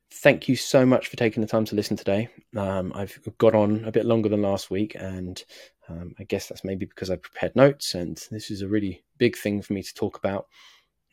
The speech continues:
And if I'm honest, um, one which I could probably t-, continue to talk about for, for a number of hours beyond this.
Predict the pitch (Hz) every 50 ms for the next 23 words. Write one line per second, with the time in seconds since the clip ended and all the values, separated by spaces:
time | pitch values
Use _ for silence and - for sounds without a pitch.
0 | - - 101 98 98 101 98 104 107 101 107 113 117 113 - - - - 92 92
1 | 92 92 92 95 - _ _ _ _ _ - 107 104 104 101 101 104 101 - 90
2 | 90 90 - - - - - 113 - - 151 131 110 107 - 101 - - 113 110
3 | 104 - 117 110 - - - - 92 - - - 92 - - - - 104 101 92
4 | 87 _ _ - 101 98 98 98 98 95 90 - - 101 101 101 101 98 92 -
5 | - - 101 101 104 110 98 90 85 - -